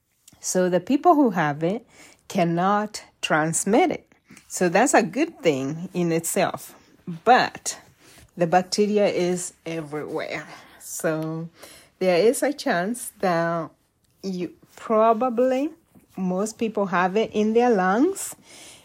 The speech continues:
but it doesn't cause any problems.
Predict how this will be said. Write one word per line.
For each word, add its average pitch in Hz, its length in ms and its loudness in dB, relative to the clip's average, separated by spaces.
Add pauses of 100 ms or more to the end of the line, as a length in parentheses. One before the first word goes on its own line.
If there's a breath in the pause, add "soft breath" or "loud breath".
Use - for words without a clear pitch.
(100)
but 202 440 4
it 220 120 6
doesn't 302 340 6
cause 247 300 6
any 214 160 4
problems. 160 840 -4